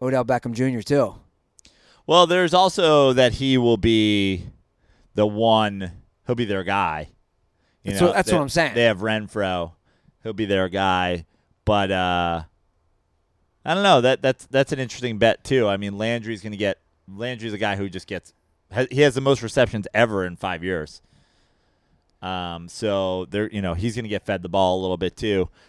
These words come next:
Speaker 2: It's a good question. Uh, but
Speaker 1: Well, that's a good segue to talk Baker Mayfield and the Browns.
Speaker 2: Yeah.
Speaker 1: I just, I, I just don't like him. I, I was losing my mind the other day in Houston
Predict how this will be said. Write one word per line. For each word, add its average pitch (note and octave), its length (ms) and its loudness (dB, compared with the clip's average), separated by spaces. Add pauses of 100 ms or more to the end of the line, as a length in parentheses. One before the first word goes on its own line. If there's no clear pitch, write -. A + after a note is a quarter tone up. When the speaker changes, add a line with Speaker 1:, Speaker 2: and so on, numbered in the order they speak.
Speaker 2:
It's - 80 -12
a F3 40 -12
good F3 140 0
question. B2 520 0 (420)
Uh, G#2 640 0 (1900)
but A#2+ 260 0 (240)
Speaker 1:
Well, D#3+ 80 2
that's G#3+ 200 6
a A#3+ 40 -2
good G3+ 160 2
segue G3 360 2
to D#3+ 80 -2
talk D3+ 400 2
Baker C#3 260 0
Mayfield C3+ 480 -4
and G#2 60 -12
the G#2 40 -12
Browns. G2+ 420 -6
Speaker 2:
Yeah. G#2 160 -2 (1040)
Speaker 1:
I G3 220 6
just, F#3+ 220 -6
I, E3 180 4
I F#3+ 120 4
just F#3+ 180 -2
don't D#3+ 200 2
like A#2+ 220 -4
him. G#2 220 -12 (560)
I, C3 120 0
I D3 180 2
was D3 160 2
losing D#3+ 240 6
my D#3 120 4
mind C#3+ 360 2
the C#3+ 60 -2
other C#3 120 0
day C3+ 240 0
in B2+ 80 -2
Houston C3 600 -2